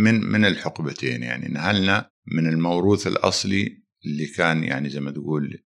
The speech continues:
يوصل لنا من، من خلال، آه، هذه الحقبة، إلى أن تتلمذنا بطرح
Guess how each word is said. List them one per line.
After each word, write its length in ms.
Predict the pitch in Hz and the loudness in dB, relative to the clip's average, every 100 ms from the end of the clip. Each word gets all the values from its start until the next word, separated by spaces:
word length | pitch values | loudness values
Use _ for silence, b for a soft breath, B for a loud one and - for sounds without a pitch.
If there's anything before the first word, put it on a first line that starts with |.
| _ - | _ -8
يوصل 440 | 73 - 85 80 | -4 0 2 2
لنا 200 | 73 71 | 0 -2
من، 220 | 78 78 69 - - - | -4 -6 -8 -14 -14 -8
من 140 | 73 71 | -6 -6
خلال، 640 | - 73 73 69 65 - | -4 0 0 0 -6 -6
آه، 680 | - - - - - 69 73 | -6 -6 -10 -18 -14 -6 -6
هذه 200 | 69 71 | -4 -8
الحقبة، 560 | - 92 - 82 67 - _ _ - | -8 -10 -6 -2 -2 -4 _ _ 2
إلى 160 | 131 135 | 6 6
أن 480 | 135 123 127 127 | 6 4 2 0
تتلمذنا 1000 | - 98 104 98 101 107 95 101 104 - - _ _ _ _ _ | -2 -2 0 2 4 2 2 0 0 -4 -14 _ _ _ _ _
بطرح 760 | - - - 98 - - - - | -4 -2 2 2 2 -4 -6 -12